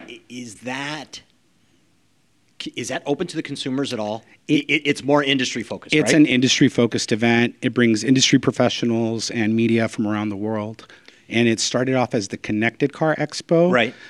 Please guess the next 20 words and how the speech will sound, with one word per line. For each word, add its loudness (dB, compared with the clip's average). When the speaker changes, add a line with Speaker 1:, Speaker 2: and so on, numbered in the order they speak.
Speaker 2:
So 0
we 4
had 2
a 0
lot 0
of -4
really 2
great -2
speakers -4
coming -2
on -6
stage 4
talking -2
about 0
autonomy, 4
connectivity, 2
sharing, 2
electrification, 0
uh, -6
security. 0